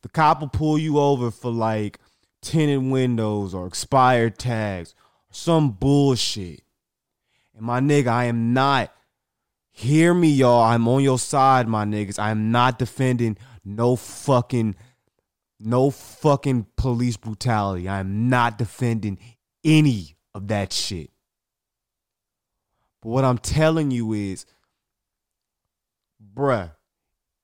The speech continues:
if you riding dirty, if you doing something illegal, fam, you need to be on your motherfucking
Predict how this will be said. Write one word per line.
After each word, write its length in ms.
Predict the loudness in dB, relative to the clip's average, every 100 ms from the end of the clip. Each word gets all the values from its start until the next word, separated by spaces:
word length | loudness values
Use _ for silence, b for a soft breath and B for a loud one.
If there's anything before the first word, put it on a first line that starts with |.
| _ _ _ _ _ _ _ _ _ _ _ _ _ _ _ _ _ -8
if 180 | -6 -4
you 200 | -4 2
riding 500 | 4 4 4 2 2
dirty, 480 | 4 2 0 -6 -8
if 160 | -8
you 160 | -6 -4
doing 300 | -2 0 -2
something 460 | -2 0 0 0 -2
illegal, 560 | 0 2 2 2 -2
fam, 600 | -4 -6 -4 -4 -8 -12 -16
you 180 | -10 -6
need 180 | -6
to 60 | -6
be 160 | -2 0
on 160 | 2
your 120 | 0
motherfucking 840 | 2 0 0 -4 -2 -6 -4 -10